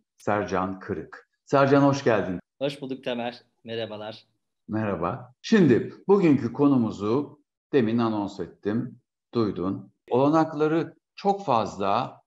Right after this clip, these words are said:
Speaker 1: olmayan, yaşadıkları yerde bu konuda olanaklar, fırsatlar çok fazla değilse bu öğrenciler ne yapacak peki?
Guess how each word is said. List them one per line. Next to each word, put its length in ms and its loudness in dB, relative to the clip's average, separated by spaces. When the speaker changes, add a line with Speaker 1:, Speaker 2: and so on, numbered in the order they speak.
Speaker 1:
olmayan, 580 2
yaşadıkları 640 -4
yerde 640 -2
bu 100 -10
konuda 360 -2
olanaklar, 760 -2
fırsatlar 720 -2
çok 220 -2
fazla 400 -2
değilse 560 -2
bu 140 8
öğrenciler 640 2
ne 60 -2
yapacak 560 -2
peki? 320 -14